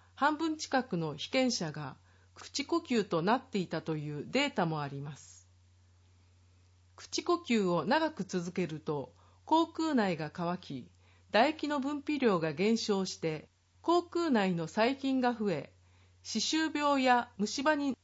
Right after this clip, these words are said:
なりやすくなります。また、肝心な免疫力の低下も懸念されています。正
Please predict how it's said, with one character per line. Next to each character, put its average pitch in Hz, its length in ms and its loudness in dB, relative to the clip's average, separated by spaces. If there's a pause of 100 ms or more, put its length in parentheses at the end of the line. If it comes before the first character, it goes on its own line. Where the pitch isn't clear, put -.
(220)
な 214 140 4
り 262 100 2
や 311 100 2
す - 120 -18
く 196 120 0
な 180 100 2
り 160 160 -6
ま 160 140 -8
す。 - 320 -20 (640)
ま 214 160 4
た、 208 280 4 (280)
肝 285 280 8
心 262 280 8
な 233 300 6
免 302 280 8
疫 330 140 4
力 254 180 4
の 190 140 4
低 196 180 2
下 196 160 2
も 175 260 4
懸 - 180 2
念 254 180 8
さ 233 160 0
れ 214 100 2
て 208 120 0
い 190 100 4
ま 175 160 0
す。 - 300 -14 (760)
正 302 320 2